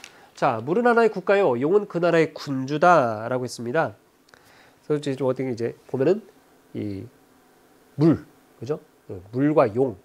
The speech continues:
이런 것들 갖다 이제 뭐 국가, 나라, 인간 세계 좀 빗대서 얘기하고 있어요. 그래서 "물고기 가운데 큰 것으로 고래, 권어, 바다장어 같은 것은 군주를 안팎에서 모시는 여러 신하이다.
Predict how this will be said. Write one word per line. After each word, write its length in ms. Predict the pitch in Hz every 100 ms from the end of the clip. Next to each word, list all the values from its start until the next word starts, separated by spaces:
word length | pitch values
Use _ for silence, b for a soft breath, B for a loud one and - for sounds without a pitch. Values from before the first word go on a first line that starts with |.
| _
이런 140 | 120 139
것들 180 | 139 127
갖다 120 | 120
이제 120 | 120
뭐 160 | 110 104
국가, 440 | - - _ - 117
나라, 200 | 110 104
인간 420 | 107 160 190 190
세계 220 | 175 135
좀 120 | 127
빗대서 360 | 113 - 170 143
얘기하고 260 | 113 123 113
있어요. 280 | - 110 - b b -
그래서 280 | 131 151 b b b -
"물고기 300 | 139 185 185
가운데 260 | 165 160
큰 280 | 156 - 247
것으로 400 | 226 208 175 165
고래, 440 | - 127 143 147
권어, 260 | 143 131 131
바다장어 420 | 120 131 131 135
같은 320 | 127 123 127
것은 300 | 127 117 190 214 b b
군주를 340 | - 139 139 151
안팎에서 440 | 123 135 165 147
모시는 240 | 131 135 127
여러 180 | 113
신하이다. 420 | 117 - 113 107